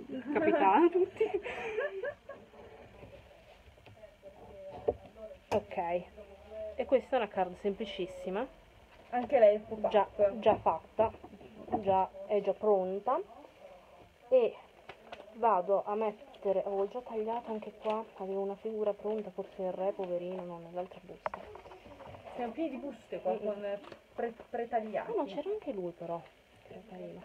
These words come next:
Speaker 2: Vediamo. C'è lui oppure?
Speaker 1: No, il re è piccolino in realtà,
Speaker 2: Eh, sì, il re è
Speaker 1: l'avevo
Speaker 2: piccolino.
Speaker 1: tagliato male, potrei tagliarlo al volo, ma non so se,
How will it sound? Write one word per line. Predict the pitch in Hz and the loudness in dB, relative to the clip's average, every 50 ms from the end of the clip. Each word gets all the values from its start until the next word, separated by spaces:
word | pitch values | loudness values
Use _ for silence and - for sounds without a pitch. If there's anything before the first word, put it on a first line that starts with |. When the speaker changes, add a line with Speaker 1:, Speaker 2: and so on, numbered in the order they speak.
| - - - - - - - - - - - - - - _ _ _ _ _ _ - - - 214 - 208 202 202 196 196 - 202 202 196 190 - - - - - | -18 -18 -20 -16 -14 -14 -14 -16 -16 -20 -20 -20 -20 -20 _ _ _ _ _ _ -20 -18 -16 -16 -16 -16 -16 -16 -14 -14 -14 -14 -14 -18 -20 -20 -20 -18 -16 -16
Speaker 2:
Vediamo. | - 214 208 208 208 202 - - - 190 196 196 196 190 - - - - - - - - - - - - - - - 254 302 320 320 302 285 | -14 -14 -14 -14 -10 -10 -10 -10 -12 -12 -14 -14 -16 -18 -20 -20 -20 -20 -20 -20 -20 -20 -20 -20 -20 -20 -18 -16 -16 -16 -16 -14 -14 -12 -10
C'è | 226 208 | -10 -8
lui | 220 254 294 349 | -8 -8 -8 -8
oppure? | 339 320 - 294 - 262 190 | -8 -8 -10 -10 -6 -2 0
Speaker 1:
No, | - 170 | 2 2
il | 175 180 | 2 2
re | 214 269 | 0 -2
è | |
piccolino | 277 - - - - - 185 170 165 165 165 156 | -2 -4 -10 -12 -8 -8 -6 -6 -6 -8 -8 -8
in | 156 | -6
realtà, | 160 156 156 165 - - 170 165 165 | -6 -6 -8 -8 -10 -12 -12 -10 -10
Speaker 2:
Eh, | 175 170 175 214 233 233 233 202 202 | -10 -8 -4 0 2 2 2 0 -2
sì, | 202 | -2
il | 214 208 | 0 2
re | 214 | 4
è | 220 | 6
Speaker 1:
l'avevo | 202 202 202 202 | 8 10 10 10
Speaker 2:
piccolino. | 196 208 202 208 208 | 10 8 6 8 8
Speaker 1:
tagliato | 208 202 214 | 8 6 4
male, | 202 180 165 160 165 170 | 2 2 0 -2 -2 -4
potrei | 165 180 175 - 185 185 185 180 180 - | -4 -4 -2 0 0 2 2 0 -2 -2
tagliarlo | - 190 185 190 190 185 185 185 190 190 | -2 -2 0 0 2 2 2 2 2 2
al | 185 180 | 0 0
volo, | 180 180 185 190 196 185 | 0 0 0 0 0 0
ma | 180 175 170 | -2 -2 -6
non | 170 170 170 170 170 170 165 165 | -6 -6 -8 -8 -8 -8 -8 -6
so | - 185 180 - - | -6 -6 -6 -6 -2
se, | 190 180 170 | 0 0 0